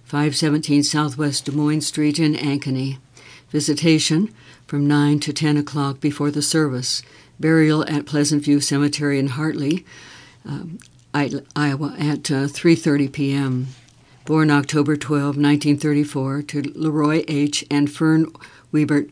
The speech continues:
Dirks. Graduated in nineteen fifty-two from Merrill High, Merrill, Iowa, with continued education at Sioux City, Iowa Business School,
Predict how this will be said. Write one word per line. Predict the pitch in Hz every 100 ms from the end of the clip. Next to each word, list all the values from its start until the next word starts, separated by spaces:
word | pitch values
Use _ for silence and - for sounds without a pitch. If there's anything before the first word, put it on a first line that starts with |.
| -
Dirks. | 147 135 127 - - - - - - _
Graduated | 160 160 165 160 143 139 160
in | 170
nineteen | 143 147 143
fifty-two | 135 143 147 143 151 147
from | 156 165 160
Merrill | 147 143 139
High, | 139 165
Merrill, | 156 143 143 139
Iowa, | 139 131 131 135 165 - - -
with | 151 -
continued | 147 147 170 175 175 -
education | 147 156 156 147 135 143 139
at | -
Sioux | - 165
City, | - 156 156
Iowa | - 131 135 147
Business | 147 151 147 139
School, | - 131 131